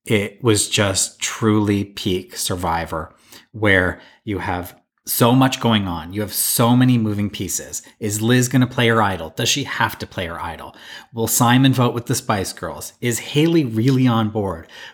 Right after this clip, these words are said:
Will Matt vote for David? Because Matt also got a little concerned when they switched the vote to David. He seemed, like, unsure about that whole thing and he didn't love it. And remember, of course, Matt and David I see, or I saw in the pre-merge as, like, basically the same person. They're both newbies.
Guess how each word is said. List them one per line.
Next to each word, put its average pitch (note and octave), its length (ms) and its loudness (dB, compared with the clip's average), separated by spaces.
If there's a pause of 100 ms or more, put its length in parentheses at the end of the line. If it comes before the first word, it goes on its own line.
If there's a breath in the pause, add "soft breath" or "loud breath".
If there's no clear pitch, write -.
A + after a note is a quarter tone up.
Will A2 120 0
Matt A2+ 380 2
vote B2 220 -2
for C3+ 100 -4
David? A#2+ 540 -2
Because G#2+ 420 -6
Matt C3+ 400 2
also A#2 260 0
got G#2+ 140 2
a A2 40 -2
little G#2+ 180 -4
concerned A#2+ 440 -2
when G2+ 100 -2
they G2 100 -2
switched - 380 -4
the A2+ 60 -4
vote G2+ 240 -4
to G2+ 60 -10
David. B2 680 2 (280 loud breath)
He B2 200 2
seemed, C3+ 420 2
like, A#2+ 300 0 (340)
unsure C#3 520 4
about C3+ 220 0
that G2 160 -2
whole G#2 160 -4
thing G2+ 200 -4
and G#2 80 -2
he G#2+ 60 0
didn't A#2 260 -2
love C#3 240 0
it. G2 220 -4 (260 loud breath)
And A2+ 160 2
remember, C#3 340 4
of C3 120 -2
course, A#2 340 0 (180 loud breath)
Matt C#3 180 0
and C#3 80 -2
David A#2+ 280 2
I F#2+ 80 0
see, G2+ 480 -4 (520)
or A2 160 2
I F#2 60 -2
saw G2+ 460 2
in G2+ 120 -4
the G2+ 60 -2
pre-merge G2 520 0
as, G2 220 -2
like, F#2 180 -6
basically G2 420 -2
the F2+ 120 -6
same F2 300 -4
person. E2+ 520 -8
They're G2 120 -6
both G#2+ 320 2
newbies. G2+ 760 0